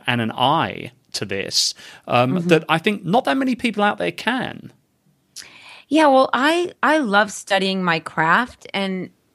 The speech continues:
Speaker 2: honestly, Chris, like you, every day there is some,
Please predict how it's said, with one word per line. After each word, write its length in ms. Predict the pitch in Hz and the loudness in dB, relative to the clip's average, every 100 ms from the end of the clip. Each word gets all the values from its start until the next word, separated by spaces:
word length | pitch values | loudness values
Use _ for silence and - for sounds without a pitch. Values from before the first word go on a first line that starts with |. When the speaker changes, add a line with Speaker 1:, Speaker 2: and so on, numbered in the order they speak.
| _ | _
Speaker 2:
honestly, 640 | 208 220 226 - 190 180 175 | -4 -2 -4 -6 -4 -2 -4
Chris, 400 | - 180 165 - | 0 0 2 2
like 240 | 170 175 | 0 0
you, 400 | 202 220 175 165 | 0 2 2 2
every 320 | 180 175 202 | 0 0 -2
day 540 | 160 160 170 180 180 - - | 2 4 4 4 0 -6 -4
there 260 | 170 156 | 0 0
is 220 | 160 - - | 0 -4 -4
some, 200 | 160 135 | -4 -4